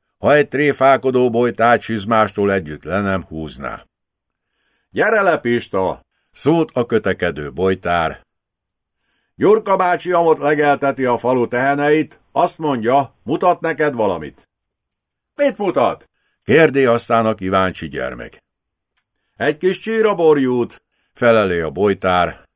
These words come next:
"Annak a bőrét neked szánta, ha majd bakancsos leszel." Erre a lángra lobbant gyerek a sarkantyús csizmát kapta föl, s ha talán az apjuk közelebb nem jő, bélyeget hágy a kötekedő bojtáron,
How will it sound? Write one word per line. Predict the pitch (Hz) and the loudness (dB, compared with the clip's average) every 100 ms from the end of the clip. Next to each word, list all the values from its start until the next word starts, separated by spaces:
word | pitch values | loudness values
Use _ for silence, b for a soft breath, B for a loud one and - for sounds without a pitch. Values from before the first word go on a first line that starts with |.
| _ _ _ _ _ _ _ - | _ _ _ _ _ _ _ -2
"Annak | 226 226 220 208 | 0 0 0 0
a | 202 | 2
bőrét | 196 190 185 175 | 2 2 0 -2
neked | 143 131 135 | -2 0 0
szánta, | 120 - 117 117 98 110 101 - - | -2 -2 -2 -4 -2 -2 -2 -4 -6
ha | 120 | -2
majd | 185 185 165 | 0 0 0
bakancsos | 170 139 123 107 107 - | -2 0 0 -2 -6 -4
leszel." | 87 - 78 69 - _ _ _ _ _ _ _ _ _ _ _ _ _ | -8 -6 -10 -10 -16 _ _ _ _ _ _ _ _ _ _ _ _ _
Erre | 127 185 175 160 | 2 4 6 4
a | 147 | 6
lángra | 143 139 127 | 4 2 2
lobbant | 123 120 107 117 107 | 2 2 4 2 2
gyerek | 113 131 131 - | 2 2 0 -4
a | |
sarkantyús | 113 127 123 117 120 117 123 120 | -4 0 0 2 -2 -2 -2 -2
csizmát | - 120 101 113 110 - | -2 -6 -2 2 2 2
kapta | 107 107 107 101 | -2 0 -2 -2
föl, | 95 98 92 80 _ | -2 0 0 -4 _
s | - | -16
ha | 85 87 | -12 -4
talán | 147 170 160 | 2 4 4
az | 156 139 | 2 0
apjuk | - 143 139 135 | 0 0 2 -2
közelebb | - 120 120 113 104 | -2 0 2 4 2
nem | 98 92 | -2 -4
jő, | 87 101 113 107 _ _ _ _ | -4 -2 -2 -6 _ _ _ _
bélyeget | - 143 151 147 147 139 | -4 0 2 4 2 2
hágy | 127 139 131 | 2 2 2
a | |
kötekedő | 123 131 131 127 123 117 117 | 0 -2 -2 -2 -2 0 -2
bojtáron, | 110 117 101 104 104 98 95 | 0 0 0 0 2 0 -2